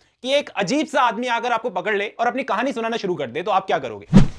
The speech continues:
एक ऐसा आदमी जिसकी लंबी लंबी दाढ़ी है, देखने में बिल्कुल भूतिया सा लगता है और उसकी आंखें चमक रही है, तो आप क्या करोगे? आप कहोगे, "हट मेरे रास्ते से।" वैसा इसने किया कि "मुझे कोई इंटरेस्ट नहीं है तेरी कहानी सुनने में, तू हट जा मेरे रास्ते से, क्यों टाइम खराब कर रहा है मेरा?"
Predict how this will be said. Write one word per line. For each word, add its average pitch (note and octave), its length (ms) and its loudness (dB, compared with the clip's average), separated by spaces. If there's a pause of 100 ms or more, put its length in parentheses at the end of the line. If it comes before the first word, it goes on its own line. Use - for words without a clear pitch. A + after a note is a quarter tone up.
(160)
एक G#3 100 0
ऐसा B3 220 2
आदमी C4 220 0
जिसकी B3+ 200 -4
लंबी B3+ 280 -2
लंबी B3 200 -2
दाढ़ी A3 260 0
है, B3 100 2
देखने A3+ 320 -2
में B3 100 -2
बिल्कुल A3+ 200 -2
भूतिया F#3 320 0
सा A#3 100 0
लगता A3 280 0
है - 160 -8 (220)
और G#3+ 80 2
उसकी B3 160 -2
आंखें B3 220 0
चमक D3+ 260 -4
रही D3+ 100 -6
है, D3 140 -12 (220)
तो F3 60 0
आप A#3+ 120 0
क्या G3+ 120 2
करोगे? B2 360 -6 (760)
आप F#3+ 140 0
कहोगे, A3+ 260 2
"हट C#4 140 0
मेरे D4 160 2
रास्ते C4+ 260 -2
से।" A#3+ 240 -8 (120)
वैसा A3 160 0
इसने A3 280 -2
किया B3 240 -4 (100)
कि A3+ 60 -8
"मुझे A3 220 -2
कोई C#4+ 120 2
इंटरेस्ट C4 280 -4
नहीं A#3+ 100 -2
है D4+ 60 -2
तेरी C4+ 140 -4
कहानी A#3 240 -2
सुनने B3+ 200 -4
में, D4+ 100 -2
तू D4+ 80 0
हट C4 100 2
जा C#4 80 0
मेरे A3 140 -2
रास्ते D3+ 200 -6
से, A2 80 -16 (460)
क्यों D#4+ 220 0
टाइम C4+ 220 0
खराब B3 240 0
कर A3+ 80 -2
रहा A#3+ 80 -2
है C#4+ 60 -2
मेरा?" B3 260 -2